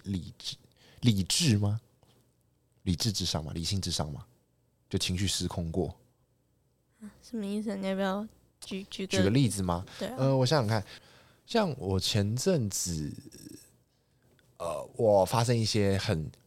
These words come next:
Speaker 1: 让我很开心的事情的时候，我会，我会整个嗨到不行。
Speaker 2: 嗯哼。
Speaker 1: 就我嗨到我可以直接社牛状态，就是因为以前，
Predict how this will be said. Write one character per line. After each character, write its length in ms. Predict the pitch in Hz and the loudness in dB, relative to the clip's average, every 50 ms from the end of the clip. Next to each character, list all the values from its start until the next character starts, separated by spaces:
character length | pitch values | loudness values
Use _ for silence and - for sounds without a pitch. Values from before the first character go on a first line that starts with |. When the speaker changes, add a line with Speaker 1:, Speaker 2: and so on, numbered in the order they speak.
| _ _ | _ _
Speaker 1:
让 160 | - 123 107 | 0 0 0
我 40 | 92 | 0
很 80 | 87 - | -4 -6
开 220 | - - - 90 | -6 -2 0 0
心 160 | 87 - 101 87 | 0 0 -2 -4
的 80 | 80 | -4
事 160 | 73 - 87 | -4 -4 -6
情 160 | 80 - - 65 | -6 -6 -8 -8
的 80 | 71 | -8
时 140 | 76 - - | -8 -8 -10
候， 280 | - - 76 67 - - - - - _ | -6 -4 -4 -4 -4 -8 -14 -20 -14 _
我 100 | - 90 | 0 0
会， 100 | 107 - | 0 0
我 80 | - 92 | 2 2
会 100 | 107 110 | 2 2
整 100 | 104 80 | 2 0
个 60 | 80 | -2
嗨 240 | - - - 87 87 | -4 -2 2 4 6
到 140 | 90 90 87 | 6 6 4
不 100 | 82 92 | 4 0
行。 200 | - - - - - - - - _ _ _ _ _ _ _ _ _ _ _ | 0 -2 -2 -4 -10 -16 -20 -20 _ _ _ _ _ _ _ _ _ _ _
Speaker 2:
嗯 160 | 220 202 190 180 | -8 -8 -6 -6
哼。 240 | 214 208 214 240 | -6 -6 -6 -4
Speaker 1:
就 160 | - - 131 110 | 2 4 4 4
我 100 | 76 - | 4 0
嗨 280 | - - 107 110 117 | -2 0 2 4 6
到 100 | 123 120 | 8 8
我 120 | 107 95 90 | 8 8 6
可 120 | - 107 | 4 2
以 160 | 98 92 90 - - _ _ | 0 0 -2 -6 -12 _ _
直 100 | - 113 | -8 -6
接 180 | 107 - 113 107 | -4 0 0 2
社 340 | 110 - - - 147 104 92 | 2 2 2 2 2 2 2
牛 120 | 87 87 | 2 0
状 220 | 92 90 104 98 95 | 0 0 -2 -4 -4
态， 140 | 87 98 90 | -4 -4 -6
就 80 | 95 | -6
是 200 | 92 104 101 85 - - - - - - - _ _ _ _ | -4 -4 -6 -6 -8 -12 -20 -20 -20 -20 -20 _ _ _ _
因 120 | - 139 139 | 2 2 4
为 120 | 147 123 | 4 2
以 60 | 107 | 2
前， 280 | 104 - 104 92 90 92 | 0 0 0 0 -2 -2